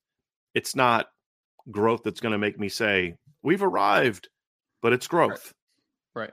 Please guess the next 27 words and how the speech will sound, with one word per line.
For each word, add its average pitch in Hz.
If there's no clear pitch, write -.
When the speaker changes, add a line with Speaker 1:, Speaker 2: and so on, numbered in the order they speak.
Speaker 1:
Because, 127
and 120
why 151
that's 135
important 123
is 101
because 110
if 156
you 135
beat 123
Clemson, 104
you've 113
also 135
shown 110
that 101
we 117
can 107
start 117
to 101
beat 110
some 104
of 92
the 95
best 92
of 85
the 87
best, 80